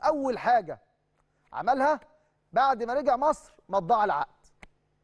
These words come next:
وربطه وخلاه موجود مع النادي الأهلي. كابتن حسام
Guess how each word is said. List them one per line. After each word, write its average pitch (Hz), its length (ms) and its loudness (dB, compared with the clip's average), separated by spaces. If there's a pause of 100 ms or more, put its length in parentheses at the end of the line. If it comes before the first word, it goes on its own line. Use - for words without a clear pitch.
(140)
وربطه 220 580 -2
وخلاه 165 300 -2
موجود 190 380 -4
مع 170 160 -2
النادي 180 240 -2
الأهلي. 151 320 -4 (580)
كابتن 269 300 0
حسام 247 480 0